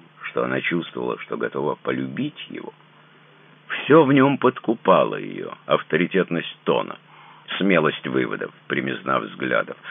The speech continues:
Она чутьём угадывала, что в нём таится какая-то сила, какой-то непременный залог жизненного успеха.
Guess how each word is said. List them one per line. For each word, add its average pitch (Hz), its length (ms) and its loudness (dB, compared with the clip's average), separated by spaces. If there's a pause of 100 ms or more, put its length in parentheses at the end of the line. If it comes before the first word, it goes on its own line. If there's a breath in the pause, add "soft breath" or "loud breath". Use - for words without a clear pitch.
(100)
Она 85 180 6
чутьём 98 520 2
угадывала, 64 440 0
что - 180 -6
в 58 60 -8
нём 76 300 -4
таится 87 480 -2
какая-то 64 500 -4 (120)
сила, 78 200 -2
какой-то 65 420 -6
непременный 85 840 -2 (160)
залог 80 380 2
жизненного 62 600 -6
успеха. - 680 -4